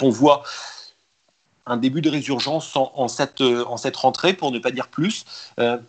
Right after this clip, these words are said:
je pense que tout le monde s'interroge. Je pense que les clubs sont, euh, des entreprises qui sont dans la même interrogation que toutes les entreprises de France et de Navarre. Et je pense que tout ça joue. Alors, euh, c'est pas une raison pour ne rien faire, mais je ne crois pas que rien n'est fait,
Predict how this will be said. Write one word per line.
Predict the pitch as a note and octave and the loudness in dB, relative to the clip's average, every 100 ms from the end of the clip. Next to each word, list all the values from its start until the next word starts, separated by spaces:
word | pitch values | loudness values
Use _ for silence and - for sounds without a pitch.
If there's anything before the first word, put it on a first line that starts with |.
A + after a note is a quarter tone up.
| - | -10
je | - | -8
pense | F3+ | -6
que | - | -8
tout | C#3 | -2
le | D#3 | 2
monde | E3 | 2
s'interroge. | E3 D#3+ F3+ F#3+ A#3 F3+ - | 2 0 2 4 4 2 -2
Je | - | -2
pense | C#3+ C3+ | -2 -4
que | - D3+ C#3 C3 B2+ A#2+ A#2+ A#2 | 4 6 8 6 6 6 6 6
les | A2+ - | 6 6
clubs | G3 F#3 E3 C3 A#2+ | 6 8 8 4 0
sont, | - - - D3 C#3+ D3 B2 | -10 -10 -4 -2 -2 -4 -2
euh, | A#2 A#2 | 2 2
des | G#2 A#2+ A#2+ | 4 2 2
entreprises | C3+ C3+ - G3 G3 | 0 2 4 2 0
qui | - | -4
sont | - F3+ F#3 - - - | 2 4 4 2 -6 2
dans | B2 C3+ | 6 8
la | C3 | 8
même | B2 E3 F#3+ | 6 4 4
interrogation | F3 D#3+ C3+ C#3 C3 - F#3+ | 0 0 0 0 -2 -2 -4
que | F#3 | -2
toutes | - - A3+ - - - | -4 0 0 0 -8 -4
les | B2+ B2+ | -2 -2
entreprises | C3+ C3+ B2+ - D#3 | -2 -4 -2 2 4
de | B2+ A2+ A#2+ | 8 8 6
France | A#2+ D3 C3+ | 2 0 0
et | A#2+ | 2
de | |
Navarre. | A2+ A#2 F#3 - - - - - _ - | 4 6 6 4 -4 -20 -20 -20 _ -14
Et | |
je | - | -8
pense | G3 - | -6 -8
que | |
tout | - - | -10 -8
ça | D3+ C#3+ | -4 -2
joue. | G2+ G#2 D#3+ A#3 - | 0 2 2 2 -2
Alors, | A2 A#2+ B2 A#2 | -4 0 2 0
euh, | A2+ | -2
c'est | - | -2
pas | B2+ | 0
une | C3 | 0
raison | A#2+ B2 C#3+ | -2 -4 -8
pour | - A2 | -4 -2
ne | G#2+ | 0
rien | G#2 B2 B2 | 0 0 0
faire, | F3+ F#3 | 2 2
mais | C3+ | 2
je | A2 | 0
ne | |
crois | G#2 C#3 | -2 -2
pas | C#3 | 0
que | B2+ G2+ | -2 -4
rien | - A2 D#3 | -6 2 4
n'est | D#3 | 6
fait, | C#3 - D3 | 2 2 2